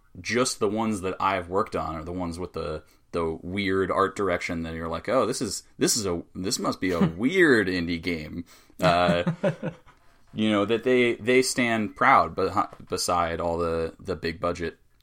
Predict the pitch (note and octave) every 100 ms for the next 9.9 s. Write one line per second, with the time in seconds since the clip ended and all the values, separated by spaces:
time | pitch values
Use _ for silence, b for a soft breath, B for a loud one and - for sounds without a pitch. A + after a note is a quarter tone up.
0 | _ F2 F2 F2 D#2+ E2+ D#2+ D#2+ E2 -
1 | - _ _ _ _ _ _ _ - _
2 | - D#2+ D#2 - E3 E3+ F3 B2 A2 F#3+
3 | C#3+ B2 A2 G2 G2 G2 G2 F2+ F#2 F2+
4 | E2+ - _ _ G#2 G#2 F2 E2+ D2+ E2+
5 | F2+ E2+ F2 - - - F2 F2 - F2
6 | E2 E2 - - G2+ - F2+ F2 - F#2
7 | - E2+ - F#2 F2 E2+ - E2+ E2+ E2+
8 | E2 - E2+ E2+ - b b b b _
9 | - F2+ F2 F2+ - - - G#2 G2+